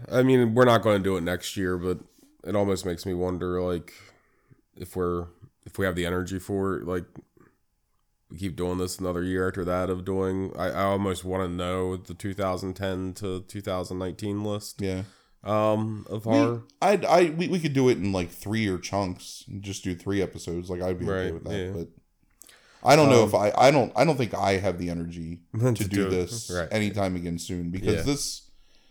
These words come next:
Speaker 2: I love watching horror movies, and I enjoyed watching, I think, pretty much every single thing on this list.
Speaker 1: Yeah.
Speaker 2: that I rewatched, which was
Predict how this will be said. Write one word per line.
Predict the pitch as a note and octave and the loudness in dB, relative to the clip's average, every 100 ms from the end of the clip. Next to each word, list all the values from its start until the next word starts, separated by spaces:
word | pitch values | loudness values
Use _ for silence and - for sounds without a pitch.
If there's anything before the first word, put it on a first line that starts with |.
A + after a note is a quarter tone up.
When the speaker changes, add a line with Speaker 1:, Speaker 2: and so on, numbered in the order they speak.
| _ _ _ - | _ _ _ 2
Speaker 2:
I | - D#3 | 6 8
love | A#2+ G#2+ | 8 6
watching | A#2 A2 G#2+ G#2+ | 6 4 4 0
horror | G#2+ A2 | 2 2
movies, | A2 A2 A2 A2 - - - - _ - | 0 0 -2 -4 -8 -12 -16 -20 _ -4
and | G2 F#2+ F#2 F2+ - | 0 0 0 -4 -6
I | F#2+ G2 | -2 0
enjoyed | G#2 G2+ G2 G2 G2+ G2 | 2 0 -2 0 0 0
watching, | F#2+ F#2 - G2 | 0 0 0 -4
I | F#2+ | -4
think, | G2+ F#2 - _ _ | -4 -8 -10 _ _
pretty | - B2+ | -4 0
much | A#2 G2 - | 0 -2 -4
every | F#2 G2+ | -2 -2
single | G2 G2+ F#2 | -2 -2 -2
thing | G2 F#2+ | -2 -2
on | F#2+ | -2
this | F2 F#2+ | -4 -2
list. | F#2+ F#2+ - - - - - - | -2 -4 -10 -16 -20 -20 -20 -10
Speaker 1:
Yeah. | F#2 F2+ | -8 -6
Speaker 2:
that | F#2+ | 2
I | G#2 | 2
rewatched, | G2+ G2 F#2+ F#2 G2+ - - | 4 2 2 4 4 0 -10
which | G2+ G2+ | -6 -4
was | G2+ F#2 F2+ - | -2 -4 -6 -12